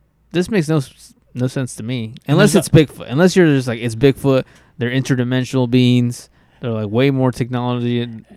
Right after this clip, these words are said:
Speaker 2: And that's where, that, that's where it gets into it too. Like you mentioned Bigfoot, where it's just like, "Oh, could that explain Bigfoot? Is this that secret tribe of giants that goes underground, that hides in caves?" Apparently, um, in Mexico,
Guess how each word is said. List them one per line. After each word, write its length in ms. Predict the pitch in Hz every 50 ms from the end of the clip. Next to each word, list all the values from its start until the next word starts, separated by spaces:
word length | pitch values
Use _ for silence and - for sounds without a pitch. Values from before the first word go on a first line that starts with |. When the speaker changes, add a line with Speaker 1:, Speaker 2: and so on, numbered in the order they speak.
| _ _
Speaker 2:
And 200 | - - 156 175
that's 220 | 208 220 214 - 254
where, 140 | 220 165
that, 260 | - 135 143 160 127 131
that's 220 | 151 160 - -
where 120 | 160 139
it 80 | 131 120
gets 200 | 113 120 120 113
into 280 | - 120 113 107 120 107
it 100 | 101 -
too. 180 | - - 151 135
Like 240 | 113 101 98 -
you 80 | - 113
mentioned 320 | 113 113 110 - 107 98
Bigfoot, 400 | 98 131 147 139 - - 110 104 101
where 140 | 110 113 110
it's 100 | 104 -
just 140 | 113 -
like, 140 | - 107 95 - -
"Oh, 160 | 135 120 101
could 240 | - - 113 98 98
that 220 | 101 90 90 104
explain 440 | 117 - - - - 127 123 123 117
Bigfoot? 520 | 117 127 127 131 - - 156 156 156 - -
Is 120 | 117 110 110
this 120 | 110 -
that 200 | - 120 110 -
secret 480 | - - - - 110 110 - 117 98 -
tribe 360 | - - 104 98 98 107 104
of 160 | 104 95 92
giants 520 | 90 92 90 87 95 101 104 107 113 -
that 240 | - 110 101 92 92
goes 260 | 95 98 101 104 95
underground, 760 | 101 92 98 101 110 110 113 107 104 107 110 107 113 113 104
that 120 | 92 78 78
hides 340 | 101 92 87 101 104 101
in 140 | 107 107 101
caves?" 600 | - - 110 107 107 107 107 107 110 104 107 - - - - - - - _ -
Apparently, 600 | 120 117 131 131 127 117 117 117 113 113 - - -
um, 640 | 107 107 104 104 101 101 98 95 95 95 95 98 -
in 380 | - 101 101 101 101 101 104 104
Mexico, 840 | 110 120 139 147 - - - - - - 98 92 92 90 87 92